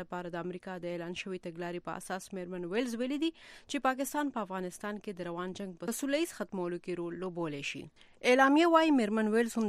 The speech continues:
دغه راز په پاکستان کې د نن نه د ټولو ترهګرو ډلو په ختمولو کې د پاکستان د ژمنې او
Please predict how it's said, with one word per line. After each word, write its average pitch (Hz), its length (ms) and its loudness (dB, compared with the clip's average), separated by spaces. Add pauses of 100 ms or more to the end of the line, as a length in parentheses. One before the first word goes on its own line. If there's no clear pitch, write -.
دغه 196 220 2
راز 254 180 -2
په 202 140 -4
پاکستان 202 420 -2
کې 175 160 -2
د 202 140 2
نن 233 180 2
نه 220 380 -6
د 165 180 -4 (240)
ټولو 262 320 4
ترهګرو 165 420 -2
ډلو 175 220 -4
په 170 100 -8
ختمولو 180 380 -4
کې 175 180 -6
د - 120 -6
پاکستان 190 500 -4
د 165 100 -2
ژمنې 240 300 2 (640)
او 302 240 4